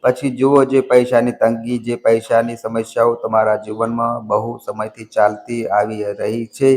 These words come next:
એ પોતાની મેળે દૂર થવા લાગશે. અને મિત્રો, પૈસા કમાવાના મોકા ખૂબ જલ્દી આગળ રહીને તમારી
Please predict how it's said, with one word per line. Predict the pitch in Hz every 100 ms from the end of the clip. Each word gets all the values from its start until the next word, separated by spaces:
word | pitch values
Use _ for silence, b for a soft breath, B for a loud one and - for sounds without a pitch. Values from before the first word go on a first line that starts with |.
| 131 - _ _ _
એ | 156
પોતાની | 160 143 135 131 131
મેળે | 120 113 117
દૂર | 110 110 107
થવા | 113 107 131 - -
લાગશે. | 110 107 107 107 113 95 - _ _ _ _ _ _ -
અને | 135 156
મિત્રો, | 156 151 160 160 165 160 - - - - _ _ _
પૈસા | 127 135 131 156
કમાવાના | 156 127 127 123 123 123
મોકા | 120 113 117 - 127 127 123 127 -
ખૂબ | 156 127
જલ્દી | 113 120 120 127
આગળ | 113 117 117
રહીને | 113 120 123
તમારી | 123 120 113 113